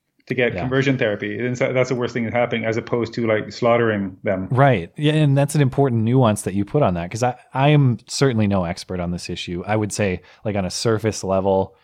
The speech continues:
Speaker 2: conversion therapy sounds like craziness to me, like nonsense.
Speaker 1: Yeah.
Speaker 2: Um, but even in the case of Mike Pence, which is the person that they always advocate, that they always reference, um,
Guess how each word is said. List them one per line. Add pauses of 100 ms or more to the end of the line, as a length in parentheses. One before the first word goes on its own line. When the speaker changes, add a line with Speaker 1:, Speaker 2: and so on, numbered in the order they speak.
(200)
Speaker 2:
conversion
therapy
sounds
like (120)
craziness
to
me,
like
nonsense. (240)
Speaker 1:
Yeah. (200)
Speaker 2:
Um,
but (400)
even
in
the
case
of
Mike
Pence,
which
is
the
person
that
they
always
advocate,
that
they
always
reference,
um,